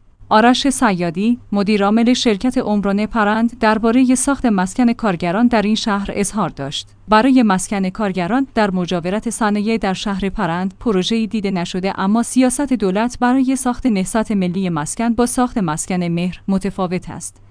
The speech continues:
وی ادامه داد: «برخلاف مسکن مهر که پروژه به صورت صنفی ساخته شد، در نهضت ملی مسکن از این اقدام خودداری کردیم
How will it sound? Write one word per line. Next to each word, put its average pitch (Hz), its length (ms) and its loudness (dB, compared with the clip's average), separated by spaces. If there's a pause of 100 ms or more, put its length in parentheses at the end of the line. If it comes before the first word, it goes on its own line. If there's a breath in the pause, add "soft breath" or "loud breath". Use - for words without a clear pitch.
(140 soft breath)
وی 247 200 2
ادامه 220 360 4
داد: 262 220 0 (260 soft breath)
«برخلاف 233 500 2
مسکن 196 480 -4
مهر 185 320 -4
که 233 140 -4
پروژه 202 420 -2
به 233 140 -4
صورت 247 360 -4
صنفی 226 440 -4
ساخته 214 320 -4
شد، 196 220 -6
در 190 180 -2
نهضت 202 480 -4
ملی 190 380 -2
مسکن 180 500 -4
از 190 200 -4
این 190 140 -2
اقدام 202 420 -4
خودداری 190 440 -4
کردیم 208 480 -4